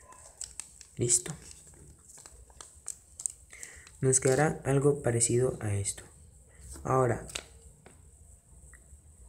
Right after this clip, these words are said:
en los cascos samurái no deben quedar totalmente puntiagudos, entonces para hacer esto,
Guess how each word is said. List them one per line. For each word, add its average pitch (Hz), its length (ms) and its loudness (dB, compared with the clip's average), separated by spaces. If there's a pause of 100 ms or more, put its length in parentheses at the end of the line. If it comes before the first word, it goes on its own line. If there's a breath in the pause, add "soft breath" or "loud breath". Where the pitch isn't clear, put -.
(360)
en 139 140 4
los 127 180 4
cascos 147 320 2
samurái 139 580 2
no 127 200 2
deben 135 260 4
quedar 123 480 2
totalmente 123 500 0
puntiagudos, 120 600 2
entonces 120 320 0
para 113 220 -2
hacer 120 240 2
esto, 135 320 2